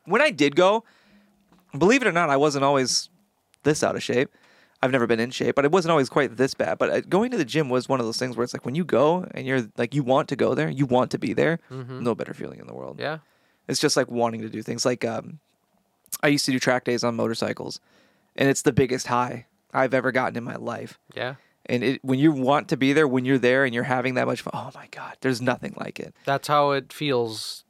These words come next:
Speaker 2: doing music, you know? Like, there are times where you just don't wanna do it.
Speaker 1: Yeah.
Speaker 2: But you have to do it. But more often than not.
Speaker 1: I would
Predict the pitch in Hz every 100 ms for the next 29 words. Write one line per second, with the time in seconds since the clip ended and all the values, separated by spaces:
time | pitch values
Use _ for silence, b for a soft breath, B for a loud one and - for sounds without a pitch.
0 | _ _ _ _ - 131 127 120 117 117
1 | 110 101 - - _ _ _ _ _ _
2 | _ _ _ - 113 107 101 113 _ _
3 | _ _ _ _ - 110 107 101 _ _
4 | _ 147 - 139 131 120 - 123 120 120
5 | 123 117 120 113 110 107 104 - 123 117
6 | 113 104 117 101 107 101 101 98 98 113
7 | - 135 123 - _ 113 110 98 - 110
8 | 113 113 _ - 139 135 139 151 147 135
9 | - 131 123 113 107 98 92 - - 156
10 | 151 151 160 170 185